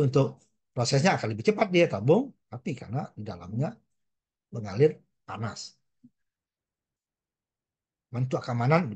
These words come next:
dalam tabung air. Sehingga dapat diakses dan dapat direspon cepat untuk mengubah permintaan uap. Jadi jika daya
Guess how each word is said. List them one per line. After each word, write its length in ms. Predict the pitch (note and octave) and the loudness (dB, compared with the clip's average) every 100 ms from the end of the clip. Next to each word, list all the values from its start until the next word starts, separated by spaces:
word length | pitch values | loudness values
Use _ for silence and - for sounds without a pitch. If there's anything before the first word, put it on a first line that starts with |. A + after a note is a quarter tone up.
| F#2+ | -8
dalam 220 | G2+ C#3 | -6 -4
tabung 320 | C#3 G2+ A2+ - _ A2+ | -4 -4 -6 -8 _ 2
air. 320 | C#3 B2 G2+ G#3 A#3+ _ _ _ _ _ _ _ _ - | 4 4 0 -10 -18 _ _ _ _ _ _ _ _ 0
Sehingga 400 | A#2+ F3 G#3+ - _ | 6 6 6 -4 _
dapat 320 | A2 B2+ E3+ C#3+ | -4 2 2 4
diakses 480 | C#3 B2 - F3+ A2+ | 2 2 2 2 0
dan 100 | B2 B2 | -2 -2
dapat 260 | A2 A#2+ A2 | -4 -6 -6
direspon 320 | G#2+ - B2 A#2 | -6 -4 -4 -2
cepat 180 | D#3 B2+ | -4 -2
untuk 140 | A#2+ A#2+ | -2 -4
mengubah 380 | A2 G#2 G#2+ B2+ | -4 -4 -2 -2
permintaan 400 | G2+ G2 F#2 G2 | -6 -8 -12 -12
uap. 160 | G#2+ F2 - | -10 -12 -6
Jadi 120 | A2+ D#3+ | -2 0
jika 420 | F3 D3+ B2 - _ _ _ | 4 4 4 0 _ _ _
daya 420 | - B2+ E3 D#3+ | 4 8 10 8